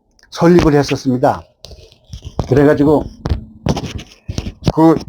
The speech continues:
거리 이름을 써가지고 붙여놨는데 아주 감동적이었죠, 뭐, 제가. 그래서, "야, 이거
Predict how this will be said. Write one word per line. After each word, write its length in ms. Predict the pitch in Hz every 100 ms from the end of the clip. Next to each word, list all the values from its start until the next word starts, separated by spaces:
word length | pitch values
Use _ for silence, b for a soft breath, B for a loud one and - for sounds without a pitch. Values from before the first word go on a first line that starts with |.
| - - - - - -
거리 340 | 143 165 175
이름을 560 | 170 170 160 165 147 90 - - - -
써가지고 580 | - 196 175 165 160 147
붙여놨는데 680 | 165 - 160 147 143 135 135
아주 220 | 135 151
감동적이었죠, 840 | 127 135 156 135 139 131 110 131
뭐, 140 | 113 104
제가. 340 | 117 98 92 - _ _
그래서, 360 | _ 143 151 151 B B B B B 160
"야, 240 | 175 156
이거 180 | 160